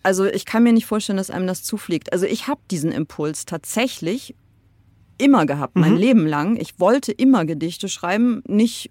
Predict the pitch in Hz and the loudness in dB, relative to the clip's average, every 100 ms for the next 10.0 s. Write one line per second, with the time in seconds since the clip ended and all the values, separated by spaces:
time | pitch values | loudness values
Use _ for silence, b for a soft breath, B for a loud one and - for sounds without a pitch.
0 | _ 208 208 190 175 - 302 - 175 170 | _ 2 2 0 -4 -4 -2 -2 -2 -2
1 | - 165 165 226 202 196 190 180 185 202 | -2 -2 2 2 2 0 0 -2 -2 -2
2 | b b b b - - 190 - 214 240 | b b b b -10 -4 -4 -2 -2 -2
3 | 247 214 - 190 233 220 220 220 196 190 | -4 -6 -8 -6 -2 0 0 -4 -4 -4
4 | - b b b 190 - 208 208 202 - | -6 b b b -10 -4 -4 -2 -4 -2
5 | 190 208 202 - 233 202 - - 175 165 | -6 -4 -4 0 0 0 -2 -2 0 2
6 | 226 175 - 180 196 196 233 226 - 208 | 2 0 -4 -4 -2 0 0 -2 -4 -2
7 | 170 170 - 175 185 240 - - 247 359 | -2 -2 -2 0 0 0 -4 -6 -4 -4
8 | - 156 208 B B B B B _ - | -2 -2 -2 B B B B B _ 2
9 | 202 190 - - - 247 269 320 359 | 2 2 -4 -6 0 4 4 2 -2